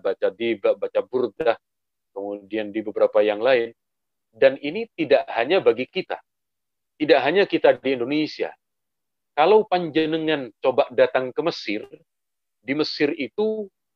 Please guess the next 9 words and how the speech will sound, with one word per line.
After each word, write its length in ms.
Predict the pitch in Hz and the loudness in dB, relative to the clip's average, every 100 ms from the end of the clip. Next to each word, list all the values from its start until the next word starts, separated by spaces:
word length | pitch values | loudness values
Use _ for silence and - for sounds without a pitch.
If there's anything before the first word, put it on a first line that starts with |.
| _ - | _ 0
ada 400 | 143 123 180 170 | 2 6 4 4
institusi 720 | 165 - - 147 - 131 175 147 | -2 -4 -8 -8 -8 -6 -4 -2
namanya 320 | 131 139 143 135 | -2 -2 -2 0
Al-Azhar. 720 | 135 127 107 101 95 92 - _ _ _ _ | 0 0 -4 -8 -4 -4 -8 _ _ _ _
Sama 260 | - 139 135 | -6 -4 -4
persis 680 | - 123 - - - - - | -2 -4 -6 -8 -4 -4 -4
dengan 280 | 123 117 107 | -6 -6 -6
kita. 240 | 113 - - _ _ _ _ _ _ _ | -8 -10 -12 _ _ _ _ _ _ _
Al-Azhar 480 | 135 151 139 117 131 | -2 0 2 2 2